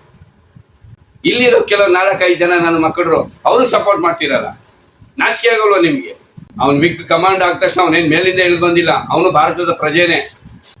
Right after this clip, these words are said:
ಅವ್ನ್ ತಪ್ಪಿಡ್ಕೊಂಡು, ಅವ್ನ್ ಗಾಡಿ ಟಚ್ ಮಾಡ್ಕೊಂಡು ತಪ್ಪಿಡ್ಕೊಂಡು ಒಬ್ಬ ಕನ್ನಡದ ಮೇಲೆ ಹೊಡೆದ್ಬಿಟ್ಟು ಹೋಗಿ Facebook-ಅಲ್ಲಿ ಹಾಕ್ಬಿಟ್ಟು ಕನ್ನಡಿಗರು ಈ ತರ ಮಾಡ್ತಾ ಇದಾರೆ ಅಂತ ಅನ್-, ಹಾಕೋದಲ್ಲ. ಬೆಂಗಳೂರಿನ ಪೊಲೀಸರಿಗೆ ನನ್ನ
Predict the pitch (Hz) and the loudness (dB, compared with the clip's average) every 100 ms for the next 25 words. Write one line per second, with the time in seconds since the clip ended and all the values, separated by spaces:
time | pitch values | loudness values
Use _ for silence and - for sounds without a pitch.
0 | _ _ - - _ - - 151 160 - | _ _ -18 -18 _ -20 -4 0 0 0
1 | 180 - 196 185 185 170 170 208 185 190 | -4 0 0 2 2 2 2 2 2 0
2 | 180 175 175 185 165 165 175 175 196 175 | 0 -2 -2 -4 -2 -4 -4 -4 -4 0
3 | 175 170 151 - 165 190 185 180 156 165 | 2 2 0 0 -2 0 2 2 2 0
4 | 202 202 185 - _ - 160 185 - 185 | 0 0 -2 -2 _ -2 0 2 0 0
5 | - - 190 180 175 180 165 156 165 180 | -2 -4 -2 0 -2 -4 -6 -2 0 2
6 | 175 170 165 175 156 160 170 180 170 165 | 2 0 -2 -2 0 0 0 0 0 -2
7 | 156 143 143 139 _ - - 139 202 185 | -2 -2 -2 -6 _ -6 -2 0 0 0
8 | 165 160 - _ _ _ _ - - - | 0 0 -2 _ _ _ _ -20 -20 -20
9 | _ 135 165 175 160 143 151 170 156 151 | _ 0 2 2 0 0 0 0 0 0
10 | 156 147 143 | 0 0 0